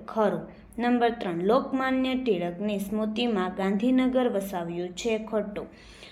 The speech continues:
નંબર ચાર, મુઠ્ઠી ધાન સારું મા બાપ છોકરાને વેચે છે, ખરું. વિદ્યાર્થી મિત્રો, ધોરણ આઠની જે ઓરિજિનલ પ્રશ્ન બેંકનું સોલ્યુશન તારીખ ઓગણત્રીસ નવ બે હજાર ચોવીસના રોજ ગુજરાતી વિષયના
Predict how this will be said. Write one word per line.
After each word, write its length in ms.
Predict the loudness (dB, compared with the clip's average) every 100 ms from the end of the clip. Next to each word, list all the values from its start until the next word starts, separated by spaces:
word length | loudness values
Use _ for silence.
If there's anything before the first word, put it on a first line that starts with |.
| -4
નંબર 340 | 2 4 4 2
ચાર, 320 | 0 -4 -2
મુઠ્ઠી 440 | 2 2 2 0
ધાન 340 | 0 0 0 0
સારું 540 | 0 2 2 2 2
મા 180 | 2 2
બાપ 340 | 4 4 2 -2
છોકરાને 540 | -4 -2 -4 -2 -2
વેચે 440 | -2 -2 -4 -6 -8
છે, 220 | -8 -12 -6
ખરું. 340 | -2 -2 -2 -8 -16 -20 -20 -20 -20 -20 -20 0
વિદ્યાર્થી 400 | 4 8 8 8
મિત્રો, 320 | 6 6 4
ધોરણ 360 | 4 4 4 4
આઠની 300 | 0 0 0
જે 140 | 2
ઓરિજિનલ 460 | 4 4 4 4 2
પ્રશ્ન 360 | -2 0 0
બેંકનું 340 | 2 2 2 2
સોલ્યુશન 540 | 2 2 0 -2 -2
તારીખ 360 | 0 0 0 0
ઓગણત્રીસ 520 | 0 2 2 2 2
નવ 100 | 0
બે 180 | 2 2
હજાર 220 | 2 0
ચોવીસના 480 | 0 2 2 0 0
રોજ 260 | 0 0
ગુજરાતી 760 | 0 0 2 2 2 2 2 2
વિષયના 540 | 0 -2 -2 0 0